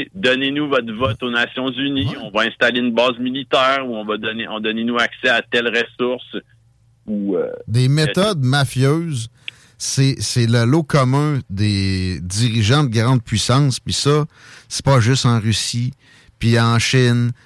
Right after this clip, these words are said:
Speaker 2: ça marche de même aux États-Unis et tout. Est-ce qu'il va juste à remettre, jusqu'à remettre en question l'indépendance des politiciens, mais pas l'indépendance, mais, tu sais, de, d'essayer de, d'insinuer que c'est ju-, directement les grandes familles qui contrôlent, exemple, la politique américaine ? Je pense pas.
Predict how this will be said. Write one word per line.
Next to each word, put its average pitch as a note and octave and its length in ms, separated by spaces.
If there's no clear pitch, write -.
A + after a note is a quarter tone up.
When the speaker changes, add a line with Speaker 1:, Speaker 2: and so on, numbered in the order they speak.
Speaker 2:
ça G#2+ 300
marche A#2+ 260
de A#2+ 100
même C3+ 260
aux C#3+ 80
États-Unis C#3 880
et D3+ 40
tout. A3+ 320
Est-ce C#3 220
qu'il G3 100
va C#4+ 100
juste D#4+ 220
à - 100
remettre, D#3 260
jusqu'à C3 340
remettre D#3+ 280
en B2+ 120
question D3 760
l'indépendance C#3+ 800
des B2 180
politiciens, E3+ 680
mais C#3 120
pas A#3+ 120
l'indépendance, C#3+ 680
mais, G2 340
tu D#3+ 140
sais, D3 80
de, A#2 220
d'essayer B2 440
de, C#3 140
d'insinuer C3+ 840
que C#3+ 240
c'est B2 360
ju-, G2+ 220
directement F#3 920
les C3+ 180
grandes C3+ 280
familles C3+ 480
qui - 140
contrôlent, B2+ 480
exemple, A#2+ 400
la G#2+ 80
politique A2 360
américaine ? G#2+ 400
Je - 40
pense A2 240
pas. - 140